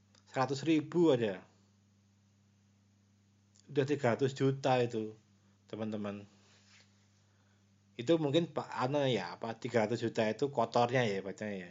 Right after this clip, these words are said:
Ya mungkin pihak e-commerce kan nanti untungnya berapa, terus di-, dibagi sama publisher. Taruhlah dari satu buah produk, marketplace itu dapat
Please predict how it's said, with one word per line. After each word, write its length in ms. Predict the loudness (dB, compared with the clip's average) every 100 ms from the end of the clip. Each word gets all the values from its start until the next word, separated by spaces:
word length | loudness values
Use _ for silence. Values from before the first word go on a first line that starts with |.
| -10
Ya 60 | -6
mungkin 400 | -2 0 0 0 -8 -18 -20 _ _ -4
pihak 320 | 0 2 2
e-commerce 420 | 0 2 2 2
kan 140 | 2 0
nanti 180 | 2
untungnya 400 | 2 2 0 0
berapa, 540 | 0 0 -2 2 4 4
terus 180 | -2 -2
di-, 200 | -4 -4
dibagi 540 | -8 -4 -4 -4 -4
sama 400 | -4 -4 -6 -8 -10 -20 _ _ _ _
publisher. 720 | -12 -12 -8 -10 -8 -8 -10 -12 -20 _ _ _ _ _ _ _ _ _ _ _ _ -2
Taruhlah 400 | 2 4 4 6
dari 720 | 8 8 6 2 -2 -6 -10 -16 _
satu 400 | -8 -4 -4 -6
buah 320 | -4 0 0 2
produk, 540 | 0 0 0 0 -2 -12 -20 _ _ _ _ _ _ _ -8
marketplace 680 | -8 -2 -2 0 -2 -2
itu 240 | -4 -2 0
dapat 460 | 0 0 0 -2